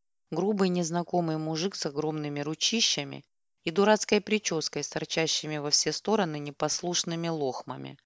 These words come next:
Он тогда казался Рите деревенским увольнем, никак не подходящим ее интеллигентной, симпатичной, стройной маме.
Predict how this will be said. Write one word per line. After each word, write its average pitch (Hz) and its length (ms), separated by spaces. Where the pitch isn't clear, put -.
Он 220 200
тогда 226 280
казался 214 600
Рите 226 300
деревенским 185 760
увольнем, 135 500
никак 202 420
не 165 120
подходящим 160 920
ее 160 300
интеллигентной, 165 720
симпатичной, 160 680
стройной 165 460
маме. 135 440